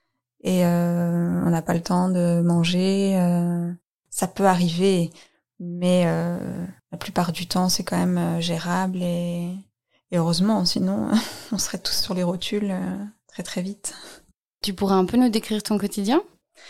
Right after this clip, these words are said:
Speaker 1: Ma journée commence par une transmission avec l'équipe qui nous précède, donc qui nous explique un peu, euh, tout sur le patient, pourquoi elle est là, euh,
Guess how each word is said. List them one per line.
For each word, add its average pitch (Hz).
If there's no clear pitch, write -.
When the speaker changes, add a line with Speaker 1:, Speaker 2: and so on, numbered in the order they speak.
Speaker 1:
Ma 208
journée 214
commence 208
par 202
une 202
transmission 220
avec 185
l'équipe 214
qui -
nous 190
précède, 214
donc 208
qui -
nous 180
explique 180
un 180
peu, 185
euh, -
tout 254
sur 202
le 185
patient, 214
pourquoi 180
elle 170
est 165
là, 185
euh, -